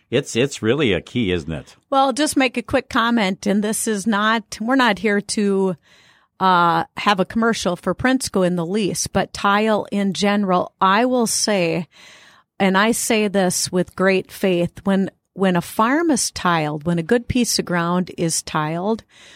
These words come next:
Speaker 2: we will often see on an acre,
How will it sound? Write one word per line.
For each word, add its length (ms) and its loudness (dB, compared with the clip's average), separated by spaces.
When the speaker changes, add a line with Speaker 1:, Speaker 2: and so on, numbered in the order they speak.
Speaker 2:
we 200 4
will 320 0
often 560 2
see 580 -2
on 180 -2
an 260 -2
acre, 600 -2